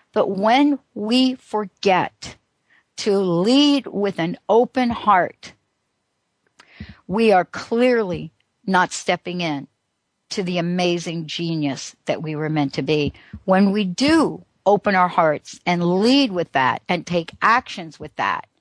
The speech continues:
you get the work of somebody like Steve Maraboli. That's what he does. That's who he is. And he doesn't,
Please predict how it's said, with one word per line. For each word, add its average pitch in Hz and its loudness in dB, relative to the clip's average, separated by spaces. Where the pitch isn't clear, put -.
you 190 -10
get 214 -2
the 247 -4
work 185 -6
of 165 -6
somebody 156 -6
like 160 0
Steve 160 -10
Maraboli. 151 -6
That's 185 0
what 240 -6
he 220 -10
does. 143 -2
That's 185 -2
who 220 -14
he 214 -14
is. - -10
And 185 -4
he 190 -8
doesn't, 220 0